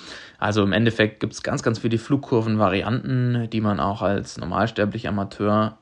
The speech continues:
trainieren kann. Natürlich im besten Fall mit der Anleitung und der Hilfe eines Trainers im ersten Schritt, der mir auch zeigt, wie ich einen flachen, wie ich einen hohen schlagen kann,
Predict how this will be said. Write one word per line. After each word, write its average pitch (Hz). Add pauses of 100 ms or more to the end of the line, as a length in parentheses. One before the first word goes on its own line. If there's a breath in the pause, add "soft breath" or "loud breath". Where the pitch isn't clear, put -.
(140)
trainieren 123
kann. 131
Natürlich 120
im -
besten 107
Fall 101
mit 101 (160)
der -
Anleitung 110
und -
der -
Hilfe 117
eines -
Trainers 131
im 123
ersten 110
Schritt, 110
der 104
mir 104
auch -
zeigt, - (560 loud breath)
wie 135
ich 131
einen 123
flachen, 120
wie 113
ich 120
einen 120
hohen 113
schlagen -
kann, 107